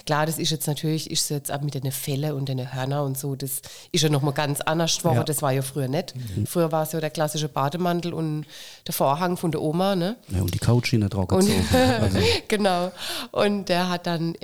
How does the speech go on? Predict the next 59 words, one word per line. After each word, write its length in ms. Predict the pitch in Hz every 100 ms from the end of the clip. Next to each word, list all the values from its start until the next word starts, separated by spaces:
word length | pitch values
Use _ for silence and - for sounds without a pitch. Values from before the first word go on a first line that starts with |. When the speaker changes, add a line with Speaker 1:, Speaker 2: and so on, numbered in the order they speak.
| - -
Speaker 1:
dem 340 | 160 151 143
hab 140 | - 160
ich 100 | 156
das 160 | 151
dann 140 | 156 147
eben 180 | 151 147
erzählt 500 | 143 - 135 185 240
und 120 | 180
dann 280 | 147 151 156
hab 140 | 151
ich 180 | 143 -
aber 140 | 143
selber 300 | 143 131 139
gedacht, 360 | 147 156 143 -
"Ja, 80 | 127
und 160 | 123
wie 60 | 135
kam 240 | - 131
denn 80 | 123
das 100 | 135
überhaupt 220 | 127 131
zustande 540 | - - - 123 135 180
mit 180 | 170
diesem 360 | 165 - 143 135
schwarzen, 460 | - 139 135 - 151
mit 120 | 135
diesem 120 | 135
rußigen 540 | 127 160 160 147 139
Gesicht?" 460 | 135 - 180 - 110
Speaker 2:
Mhm. 40 | - - - - - - _ -
Speaker 1:
Und 100 | 160
dann 80 | 160
hab 80 | 160
ich 100 | 135
meinen 140 | 127
Papa 240 | 120 120 113
gefragt 340 | - 147 170
und 60 | 196
der 120 | 160
hat 40 |
dann 140 | 151 151
gesagt, 260 | - 135
ja, 80 | 123
das 240 | 135 139 135
war 80 |
einfach, 340 | - 113 131 -
weil 120 | 131
die 80 | 131
Leute 260 | 123 120
nichts 140 | 135 -
anderes 400 | 139 139 135 -
hatten. 240 | 226 147
Es 180 | 147 113
war 80 | 107
Speaker 2:
Mhm. 60 |
Speaker 1:
einfach, 260 | - 131 -
Kirlach 320 | - 147 151
war 80 | 143
wirklich 280 | 135 147